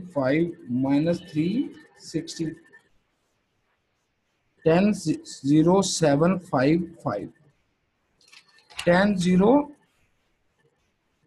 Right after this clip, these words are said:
ज़ीरो सेवन फ़ाइव। ऑप्शन नंबर वन को फिर चेक कर लेते हैं कि वो क्या है, डबल थ्री सिक्सटी।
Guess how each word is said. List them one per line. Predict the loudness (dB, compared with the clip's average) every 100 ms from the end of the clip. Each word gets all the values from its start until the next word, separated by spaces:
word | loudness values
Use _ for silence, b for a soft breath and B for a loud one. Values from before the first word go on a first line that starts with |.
| _ -10
ज़ीरो | 0 4 4 4
सेवन | 2 2 4 4 4
फ़ाइव। | 2 0 -2 -6 -14 _ _ _ _ _ _ _ _ -20 _ _ -2
ऑप्शन | 0 2 2 2
नंबर | 2 2 2
वन | 0 0
को | -6
फिर | -6 -2 -2 -4 -12 -20 _ _ _ _ _
चेक | -2 0 2
कर | 0
लेते | 0 -2 0
हैं | 0 0 -6 _ _ _ _ _ _ _ _ _ _ _ _
कि | 2 2
वो | 2 2 2 2
क्या | 4 4
है, | 2 -2 -12 -2
डबल | 0 4 2
थ्री | 0 0 2 4 2 -6
सिक्सटी। | -12 -8 -6 -6 -6